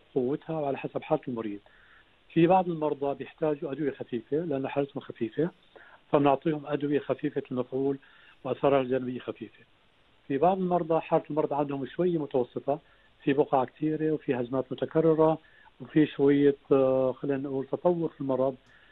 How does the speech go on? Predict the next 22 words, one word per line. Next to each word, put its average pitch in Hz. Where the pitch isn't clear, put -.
في 139
إصابة 147
أو 127
إعاقة 135
بسيطة 131
فمنرو-، 139
متوسطة، 131
فنستعمل 131
أدوية 151
متوسطة. 127
في 196
مرات 180
المرض 170
بيكون 143
شديد 165
من 170
بدايته 143
أو 131
في 131
مراحل 139
متقدمة، 135
فبنحتاج 143